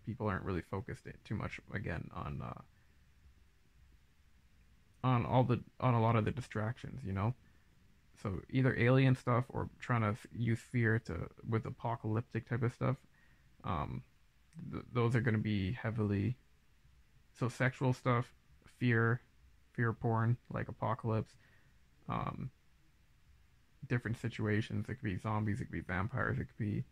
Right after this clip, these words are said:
um, some twenty twelve movie type of, ty-, type of shit. You know what I'm saying? Like, whatever it is. Um, fear porn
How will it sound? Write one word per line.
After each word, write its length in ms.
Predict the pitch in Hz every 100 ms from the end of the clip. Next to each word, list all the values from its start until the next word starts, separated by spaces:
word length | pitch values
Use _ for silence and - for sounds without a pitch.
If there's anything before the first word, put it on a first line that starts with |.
| - - - _ _ _ -
um, 400 | 95 92 - 131 - _ _ _ - - _ _ -
some 140 | 107
twenty 280 | - 117 110
twelve 360 | - 110 107
movie 300 | 95 110 127
type 240 | 127 117 -
of, 140 | -
ty-, 80 | - - -
type 200 | 107 -
of 60 |
shit. 240 | - 107 -
You 100 | 139
know 80 |
what 60 | 135
I'm 60 | 120
saying? 260 | - 110
Like, 160 | 110 104
whatever 340 | 107 107 98
it 160 | 98 -
is. 60 | - - - - _ -
Um, 400 | 117 101 76 117 - - _ _ _ _ -
fear 160 | 117
porn 400 | 117 120 113 113